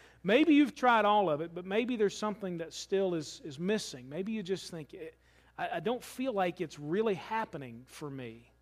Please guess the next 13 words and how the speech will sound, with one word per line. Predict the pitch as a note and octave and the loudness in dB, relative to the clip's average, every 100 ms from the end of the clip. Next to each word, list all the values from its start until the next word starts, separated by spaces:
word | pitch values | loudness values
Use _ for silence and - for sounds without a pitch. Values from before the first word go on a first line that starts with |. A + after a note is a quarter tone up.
| _ _ _ _ _ _ _ _ _ _ _ _ _ _ _ - - | _ _ _ _ _ _ _ _ _ _ _ _ _ _ _ -20 -12
And | D#3 | -2
maybe | F3+ C4+ C#4+ A#3+ | 0 4 4 2
like | G3+ G3 G#3 - | 2 4 4 2
those | F#3+ F#3 | 2 2
businesses | C#3+ E3+ D3 D#3 - D3+ C3 | 2 -2 -2 -6 -10 -10 -10
that | D3 | -12
Jim | C#3 D#3+ D#3 | -10 -10 -6
Collins | E3 D#3 C3+ C3 | -2 -2 -4 -8
writes | C#3 C#3 - | -10 -10 -10
about | C#3 C3 | -10 -10
in | B2 | -10
his | A#2+ A2+ | -14 -12
book, | C#3+ B2+ | -10 -10